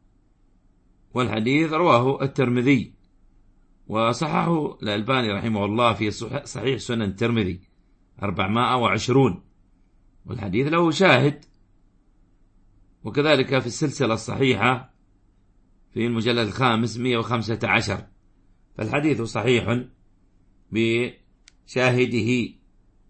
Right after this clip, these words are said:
الذي عند ابن خزيمة في صحيح ابن خزيمة من حديث البراء. وهكذا ذكر الألباني رحمه الله أيضًا حديثاً ثالثاً،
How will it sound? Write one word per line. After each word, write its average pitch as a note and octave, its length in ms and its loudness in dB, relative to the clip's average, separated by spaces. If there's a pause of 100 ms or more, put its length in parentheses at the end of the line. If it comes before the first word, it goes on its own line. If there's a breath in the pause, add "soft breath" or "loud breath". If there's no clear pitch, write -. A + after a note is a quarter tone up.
(140)
الذي A2+ 360 -2
عند A#2+ 240 -2
ابن A#2+ 320 -4
خزيمة G#2+ 600 0 (640)
في G#2+ 120 -6
صحيح A2 680 -2
ابن B2+ 200 -8
خزيمة A#2 640 -2 (480)
من F#2 140 -12
حديث A#2 360 -2
البراء. A2 520 0 (680)
وهكذا C#3+ 500 2
ذكر C3+ 560 -2 (220)
الألباني A#2+ 420 -2
رحمه G#2 440 0
الله A#2 460 0 (200)
أيضًا A#2 500 -2
حديثاً B2+ 360 -4
ثالثاً، A2+ 600 -2